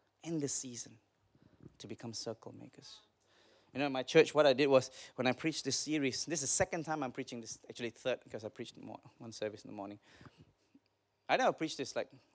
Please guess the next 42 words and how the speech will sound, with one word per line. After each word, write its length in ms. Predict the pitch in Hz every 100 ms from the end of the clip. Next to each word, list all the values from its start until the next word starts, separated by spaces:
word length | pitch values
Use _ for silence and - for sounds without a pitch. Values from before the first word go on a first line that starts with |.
| 131
it's 120 | -
not 120 | 160
one 140 | 156
of 80 | 143
my 260 | 120 104 101 - _ _ _ _ _
game 240 | 123 127
sermons 340 | 123 123 120 110
that 60 |
I 40 | 101
preach 220 | - 113
all 100 | 113
over 120 | 104
the 80 | 101
world. 220 | 101 101
It 60 | 73
just 260 | 139 - - _ _
felt 180 | 131 -
like 140 | 123
this 120 | 117
was 180 | 117 107
it. 120 | - - _ _ _ _ _ _ _ _ _ _ _ _ _ _ _ _ -
'Cause 160 | -
it's 160 | 147 -
an 100 | 135
invitation 520 | 135 135 143 135 135
for 140 | -
you 260 | 113 120 120 107 _ _ _ _ _ _ _ -
in 120 | 117
Chester. 380 | - 113 - - - _ _ _ _ - _ _ _ _ _ _ _ _
You're 160 | 123 143
not 140 | 143
a 60 | 123
small 500 | - 135 139 147 143
part 340 | - 131 127
of 100 | 117 -
England. 380 | 120 107 95 90 _ _ _ _ _ _ _ _ _ _ _ _ _ _ _ _ _ _ -
You're 120 | 113
the 80 | 104
best 280 | 113 110
part 200 | - 113
of 120 | 104 92
England. 320 | 101 104